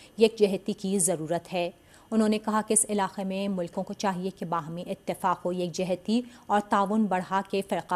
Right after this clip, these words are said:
واریت کو پھیلنے سے روکیں، کیونکہ فرقہ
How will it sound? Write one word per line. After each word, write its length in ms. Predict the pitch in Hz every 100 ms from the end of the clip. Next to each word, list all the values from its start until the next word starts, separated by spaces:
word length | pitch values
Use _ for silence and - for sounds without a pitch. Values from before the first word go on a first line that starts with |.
| 170
واریت 380 | 175 165 208 -
کو 100 | 196
پھیلنے 400 | - 185 170 175
سے 220 | - 180
روکیں، 360 | 170 - 175 160 - - -
کیونکہ 260 | - 202 196
فرقہ 220 | 208 190